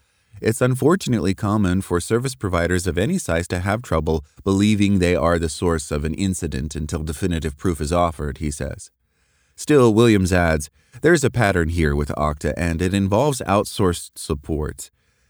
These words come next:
He also notes that one of the remediations Okta suggested to customers in the wake of the recent incident, carefully removing support session tokens that could be compromised from troubleshooting data,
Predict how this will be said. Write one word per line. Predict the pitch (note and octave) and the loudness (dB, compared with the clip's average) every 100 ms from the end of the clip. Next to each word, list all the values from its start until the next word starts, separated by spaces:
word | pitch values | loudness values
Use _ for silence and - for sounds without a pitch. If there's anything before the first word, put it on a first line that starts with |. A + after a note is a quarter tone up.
| _ | _
He | A2 | 2
also | A2+ D#3 - C#3+ | 4 2 2 2
notes | A#2 A#2 - | 4 2 2
that | F#2+ E2+ | 2 4
one | A2 D3+ | 4 2
of | B2+ | 2
the | G2 | 2
remediations | F2+ F#2 F#2+ F2+ F2 F2 F#2+ - | 4 4 4 2 2 2 -2 0
Okta | E2 D#2 E2 | -2 -2 -4
suggested | - D2 F2+ F#2+ F2 | -4 0 0 0 -4
to | D2+ | -4
customers | F#2 A#2 - F#2 D#2+ D#2 | -4 -4 -4 -2 -2 -2
in | D#2 | -2
the | D#2 | 0
wake | E2+ F#2 | 0 0
of | D#2 | -4
the | D#2+ | -4
recent | D#2 D#2 D#2 - | -2 -4 -6 -8
incident, | C#2+ - D2 B2+ - _ _ - | -8 -8 -6 -8 -10 _ _ 0
carefully | A2 F#2 F#2+ F2+ | 2 4 2 2
removing | F2+ G2 G#2+ G#2 | 4 6 6 4
support | G#2+ B2 B2+ D3 - | 2 0 4 4 4
session | C3 B2+ C3+ B2+ | 0 2 0 2
tokens | C#3 B2+ B2 B2+ | 2 4 2 2
that | A#2+ G#2 F2+ | 4 2 2
could | - G#2 | 0 0
be | F#2+ | 0
compromised | B2 G#2 G#2+ G2 F#2 F#2 | 0 0 2 2 2 0
from | - E2+ | -4 -2
troubleshooting | - G#2 G2+ - E2+ D#2+ | 2 2 2 -2 -4 -4
data, | D#2 F2 E2+ D2+ | -2 0 0 -2